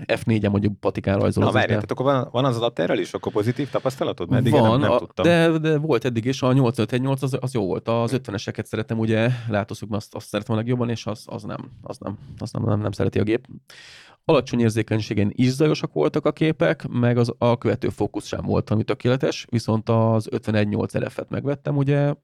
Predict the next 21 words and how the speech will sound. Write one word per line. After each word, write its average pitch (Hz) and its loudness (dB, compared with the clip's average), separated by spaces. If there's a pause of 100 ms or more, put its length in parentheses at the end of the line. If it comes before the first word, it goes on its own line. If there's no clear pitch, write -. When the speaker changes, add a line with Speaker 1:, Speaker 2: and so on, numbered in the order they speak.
(120)
Speaker 1:
kis - -18
hatvanezer 104 -2
fontos - -8
optika, 117 -6
de 113 0
az - -6
patikán - -2
működik. 135 0 (680)
Ellenben 117 4
a 117 4 (100)
nyolcvanötös 113 2
az, 101 2
ami 104 2
ugye 104 4
mondjuk 104 0
egy 98 -4
portréfotózásnál 104 -2
szerintem 110 -4
jobban 104 0
kézre 107 -2
állna, 120 -2